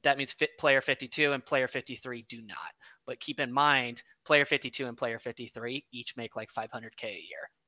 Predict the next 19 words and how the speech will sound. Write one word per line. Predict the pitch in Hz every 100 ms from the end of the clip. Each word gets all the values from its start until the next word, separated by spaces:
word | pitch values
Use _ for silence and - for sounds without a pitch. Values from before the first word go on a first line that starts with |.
| _ -
So | - 139
it's, | 131 -
like, | 151
a | 135
very | 117 117 107 107
negligible | 101 98 117 117 101 113 -
difference. | - - 117
It's | 143 -
like | -
a, | 120 - - - - - _ -
it's | 147 -
like | 135 120
a | 135
one | 123 120 117
million | 113 110
dollar | - - - - _ _ _ _ _ _ -
cap | - -
space | - -
difference. | - - - -